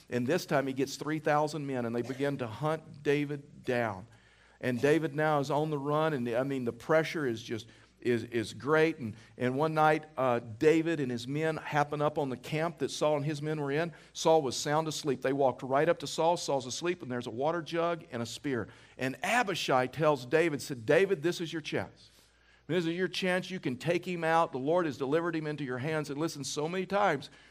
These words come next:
we blame God for our choices, right? So many times because of situational eth-, ethics, because of circumstances, we want to say,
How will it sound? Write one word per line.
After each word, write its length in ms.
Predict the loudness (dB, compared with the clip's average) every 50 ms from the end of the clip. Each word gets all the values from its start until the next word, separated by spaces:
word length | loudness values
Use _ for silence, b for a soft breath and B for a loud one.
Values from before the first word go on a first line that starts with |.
| B B B B
we 200 | B 4 4 4
blame 720 | 4 2 0 2 4 4 6 4 4 2 0 -2 -4 -2 4
God 400 | 6 8 8 8 8 6 6 2
for 160 | 0 2 4
our 240 | 4 6 4 2 0
choices, 500 | -2 -2 0 0 0 -2 -2 -6 -4 0
right? 300 | 4 6 6 6 4 0 B B B B B
So 260 | -4 0 2 2 2
many 160 | 2 0 -2
times 320 | 0 4 4 4 4 2
because 240 | 0 -6 -4 -4 -4
of 80 | -4 -4
situational 680 | -4 -4 -4 -2 0 2 2 2 2 0 -4 -4 -2
eth-, 300 | 0 0 0 -2 -4 -2 2
ethics, 340 | 2 2 2 2 -4 -8 -8
because 240 | -10 -8 -6 -4 -4
of 80 | -4
circumstances, 880 | -4 0 0 0 0 0 -4 -10 -6 -2 -2 -2 0 0 -4 -6 -6 -2
we 200 | 0 2 4 4
want 200 | 4 4 2 2
to 40 |
say, 340 | 0 0 2 2 2 2 2